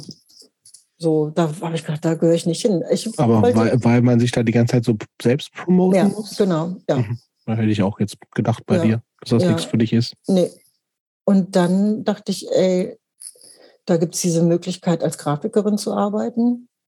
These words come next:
Speaker 1: Da ist ja auch das Team, was ich mir immer gewünscht habe. Und es ist
Speaker 2: Mhm.
Speaker 1: alles irgendwie,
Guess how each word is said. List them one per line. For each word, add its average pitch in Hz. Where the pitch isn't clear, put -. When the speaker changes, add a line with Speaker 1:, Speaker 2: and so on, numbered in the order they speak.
Speaker 1:
Da 165
ist 165
ja 143
auch 147
das -
Team, 165
was 156
ich 180
mir 180
immer 190
gewünscht 196
habe. 240
Und 175
es 165
ist 175
Speaker 2:
Mhm. -
Speaker 1:
alles 170
irgendwie, 160